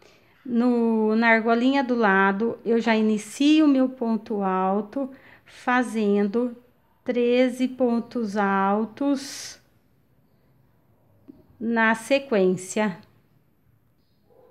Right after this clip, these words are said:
Terminei os treze pontos altos. Agora eu vou fazer dois bloquinhos, faço as duas correntinhas de espaço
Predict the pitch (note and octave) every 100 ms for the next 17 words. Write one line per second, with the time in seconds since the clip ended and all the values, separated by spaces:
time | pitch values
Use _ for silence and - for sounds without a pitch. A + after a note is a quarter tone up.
0 | - - C4 C4 B3+ A3 G3+ G#3 G#3 -
1 | - A3 G#3+ G3+ G#3 G#3 G3 G3+ G#3 F#3
2 | F#3 E3+ F3 F#3 F#3 B3+ A#3+ - - -
3 | A#3 A#3+ G#3+ G#3 G3+ G#3 G3+ G#3+ - G#3
4 | G3 G3 F#3+ F3+ A3 A3+ G#3 G3 G3 G3
5 | G3 G3+ F#3+ F#3 F#3+ B3 B3+ - G3+ F#3
6 | F#3+ - G#3+ G3+ G#3 G#3 G#3 - A3 A3
7 | G#3+ A3+ G#3 A3 A#3+ - G#3+ G#3 G#3+ G#3+
8 | - D#4